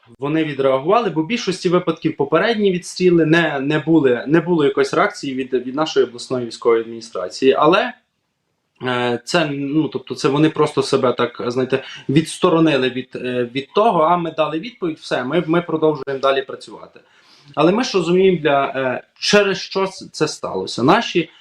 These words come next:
наші мисливці, вони, вони давно дуже не стріляли. Вони, напевне, е, з початку повномасштабного заборонено. Ми бачимо по своїй роботі, е, цю заборону на полювання.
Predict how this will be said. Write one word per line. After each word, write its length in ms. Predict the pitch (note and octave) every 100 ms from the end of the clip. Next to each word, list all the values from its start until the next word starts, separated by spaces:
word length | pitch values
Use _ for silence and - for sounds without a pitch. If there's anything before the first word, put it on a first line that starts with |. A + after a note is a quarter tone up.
| - -
наші 280 | E3+ F3+ E3+
мисливці, 640 | D3+ - A#2 G#2 - F#3
вони, 880 | E3+ C#3+ B2 B2 D3+ F#3 G3 G3 G3 _ _ _ _ _
вони 240 | A#2 E3 G3+
давно 220 | E3+ D#3
дуже 220 | B2+ A#2
не 80 | A2+
стріляли. 520 | - A2 G2 - - -
Вони, 520 | A2+ B2+ C3+ D3+ D3+
напевне, 540 | C#3 C3 C#3 C3+ B2+ A2
е, 120 | B2
з 80 | A#2+
початку 420 | - C3 D#3 D3
повномасштабного 840 | C3+ C#3 C3 C3 - D3+ E3 E3+ D#3+
заборонено. 720 | C#3+ B2+ B2+ D3 D3+ C#3 C3 - - -
Ми 160 | D#3+
бачимо 480 | E3 D#3 E3 D#3 C#3
по 140 | -
своїй 300 | - D3+ D3+
роботі, 580 | C3 B2+ F3 A3+ F#3+ D#3 _ _ _ -
е, 200 | B2+ A#2+
цю 180 | - G#3
заборону 480 | E3 D3 D#3+ D#3 C#3+
на 100 | C#3
полювання. 600 | C#3 C3 G#2+ F2+ F#2+